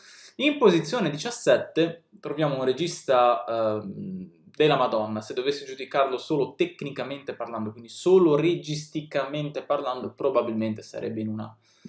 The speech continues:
eh, top ten, senza alcun ombra di dubbio, ma lo troviamo un pochino più arretrato, perché con questo regista io ho questo rapporto. Se guardo un suo film,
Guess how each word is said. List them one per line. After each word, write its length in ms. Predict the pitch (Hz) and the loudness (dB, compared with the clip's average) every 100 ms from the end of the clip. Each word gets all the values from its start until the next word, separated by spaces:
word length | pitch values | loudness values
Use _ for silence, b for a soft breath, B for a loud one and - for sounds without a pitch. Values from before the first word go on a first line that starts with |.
| B _ | B _
eh, 480 | - 104 98 92 104 | -8 -6 -4 -4 -6
top 240 | - 113 - | -4 -4 2
ten, 340 | 143 110 92 | 2 2 -4
senza 340 | - 123 113 110 | -12 -12 -8 -10
alcun 200 | 104 120 | -10 -8
ombra 180 | 110 | -6
di 100 | 110 | -8
dubbio, 340 | 107 101 - 160 | -10 -12 -2 0
ma 640 | 190 202 147 156 - - _ _ | 4 6 6 4 0 -6 _ _
lo 160 | 156 151 | -2 0
troviamo 540 | 220 208 139 131 - - | 2 6 6 4 -4 -2
un 300 | 262 170 151 | 0 0 0
pochino 460 | 147 - 175 135 | -2 -2 -4 -4
più 140 | - 131 | -2 0
arretrato, 680 | 165 165 113 107 117 135 b b b b b _ _ _ _ | 0 0 0 0 -2 -6 b b b b b _ _ _ _
perché 420 | 226 254 247 139 | 6 6 4 0
con 160 | - 190 | 2 0
questo 240 | 269 269 | 2 6
regista 360 | 269 185 190 208 | 6 6 2 4
io 200 | 147 139 | 10 8
ho 80 | - | 8
questo 260 | 120 - | 0 0
rapporto. 580 | 107 - 85 90 - 104 | -2 -2 -8 -8 -8 -10
Se 340 | - - 285 | -8 0 4
guardo 340 | 185 185 160 127 | 10 10 10 4
un 100 | 127 | -8
suo 180 | - 135 | -6 -6
film, 760 | - 180 180 185 190 202 - | -4 -6 -4 0 0 -2 -6